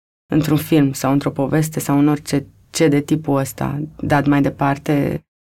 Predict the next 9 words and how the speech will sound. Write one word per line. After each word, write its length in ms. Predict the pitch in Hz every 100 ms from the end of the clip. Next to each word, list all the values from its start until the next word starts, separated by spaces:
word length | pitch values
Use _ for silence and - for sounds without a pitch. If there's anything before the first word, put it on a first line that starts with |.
| _ - 165
într-o 200 | 156 151
formă, 320 | - 156 160
evident, 360 | 156 156 165
cosmetizată, 920 | 156 170 165 170 160 160 165 156 147 147
pentru 280 | 151 135 151
că 80 |
niciodată 460 | - 156 151 160 160
n-am 200 | 160 156
pus 420 | 151 151 156 156